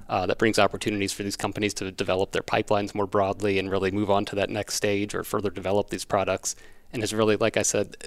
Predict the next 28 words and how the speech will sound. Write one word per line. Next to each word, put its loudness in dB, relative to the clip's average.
there 6
are 6
programs 4
that -2
we 2
would 0
not 4
be 2
able 0
to -10
take -6
a -2
look -2
at 2
as -2
investors 0
that 4
we 2
are 4
able -2
to -2
because -4
of -6
the -4
P -4
R -2
V -6
program. -6